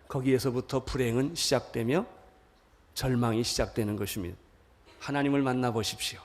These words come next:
영혼까지 가게 됩니다. 축복과 행복이 오게 되는 것입니다. 이분이 하나님이십니다. 인간은 홀로 사는 존재가 아니라 하나님과 함께 사는 존재요. 인간은 개인적 존재가 아니라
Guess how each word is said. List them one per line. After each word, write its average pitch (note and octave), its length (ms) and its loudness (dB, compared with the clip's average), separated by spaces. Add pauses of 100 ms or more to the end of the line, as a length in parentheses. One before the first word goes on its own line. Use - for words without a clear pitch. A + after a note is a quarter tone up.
영혼까지 C3 520 0
가게 A#2 240 0
됩니다. G2+ 380 0 (840)
축복과 D3 480 2
행복이 C3 420 4
오게 C3 220 4
되는 A#2+ 220 4
것입니다. A2+ 440 -2 (420)
이분이 C#3 260 6
하나님이십니다. A#2 680 2 (320)
인간은 C#3 360 6
홀로 D3 260 6
사는 D3+ 240 2
존재가 D#3 340 4
아니라 F#3 380 4 (220)
하나님과 C3 500 -2
함께 A#2+ 280 -2
사는 A#2+ 280 -2
존재요. B2 440 -2 (560)
인간은 B2+ 360 2
개인적 D#3 480 2
존재가 F#3 320 4
아니라 F#3 320 2